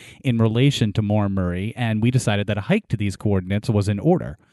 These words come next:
We made sure to keep the trip on the down low. A couple of days before leaving, we were tagged in a bizarre tweet which indicated that our location was known.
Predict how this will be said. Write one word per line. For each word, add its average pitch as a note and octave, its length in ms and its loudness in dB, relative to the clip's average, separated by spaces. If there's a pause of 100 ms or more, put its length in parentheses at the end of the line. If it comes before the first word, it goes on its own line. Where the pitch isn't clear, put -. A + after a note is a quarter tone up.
We A#2+ 140 4
made A#2+ 200 2
sure B2+ 160 2
to A2+ 80 -2
keep - 160 -4
the G#2+ 80 0
trip A2+ 200 -4
on G#2 80 -2
the G2 80 -4
down D3+ 380 4
low. C3+ 360 6 (300)
A A#2 120 -6
couple - 240 -2
of C3+ 60 0
days B2+ 200 2
before G#2+ 360 0
leaving, G#2+ 640 0
we G#2 120 0
were G#2 120 2
tagged B2+ 460 -2
in A2+ 80 0
a G2+ 60 0
bizarre G#2+ 440 2
tweet C#3 480 0
which A2 240 -2
indicated A2+ 560 -2
that G2 120 -2
our G2 180 0
location G2 640 -4
was F#2 180 -6
known. G2+ 460 -2